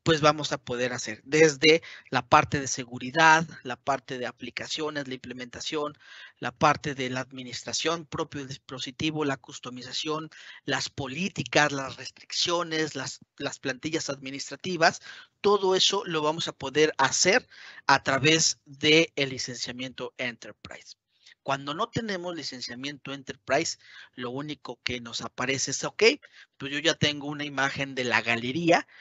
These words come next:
y lo único que tengo que hacer es que a nivel de usuario se crea, se enlaza con el usuario que tiene ese licenciamiento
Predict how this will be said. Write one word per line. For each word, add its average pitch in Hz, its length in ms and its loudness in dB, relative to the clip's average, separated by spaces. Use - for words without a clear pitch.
y 135 120 -6
lo 139 120 -2
único 160 320 -6
que 139 80 -6
tengo 156 320 -6
que 151 80 -2
hacer 147 240 -2
es 147 140 -2
que - 320 -4
a 135 100 4
nivel 131 320 -6
de - 120 -12
usuario 147 420 -6
se - 260 -4
crea, 160 400 2
se - 180 -4
enlaza 139 540 4
con 135 180 -12
el 127 100 -12
usuario 143 320 -12
que 131 120 -14
tiene 147 220 -8
ese 151 120 -14
licenciamiento 180 720 -10